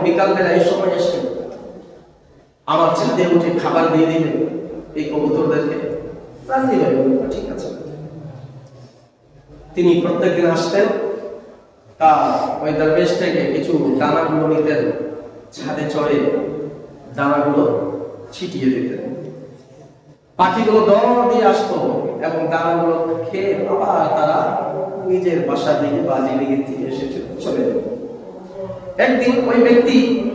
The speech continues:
আসতে দেরি করল। যে দরবেশ, যে আল্লাহওয়ালা ছিলেন, তিনি একটু রাগ হলেন। রাগ হয়ে বলতে লাগলেন, "ব্যাপার কি আছে, তোমার দেরি কেন হলো? পাখিগুলো অপেক্ষা করছে না।"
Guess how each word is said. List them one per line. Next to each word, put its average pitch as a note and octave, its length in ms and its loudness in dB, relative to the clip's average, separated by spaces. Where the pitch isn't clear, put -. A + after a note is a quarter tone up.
আসতে - 360 0
দেরি - 300 6
করল। - 220 2
যে B2+ 180 -4
দরবেশ, D#3+ 440 2
যে D3+ 100 0
আল্লাহওয়ালা E3+ 500 4
ছিলেন, D3 200 0
তিনি G#3 160 -2
একটু G#3 240 -2
রাগ C3 340 4
হলেন। - 220 2
রাগ E3+ 260 2
হয়ে F#3 240 4
বলতে F3 180 6
লাগলেন, F#3 600 2
"ব্যাপার F#3 300 4
কি F#3+ 80 -2
আছে, F3+ 220 0
তোমার G3+ 200 2
দেরি G3+ 220 0
কেন - 120 2
হলো? - 360 2
পাখিগুলো E3+ 380 0
অপেক্ষা - 320 2
করছে E3 340 -4
না।" E3+ 100 -2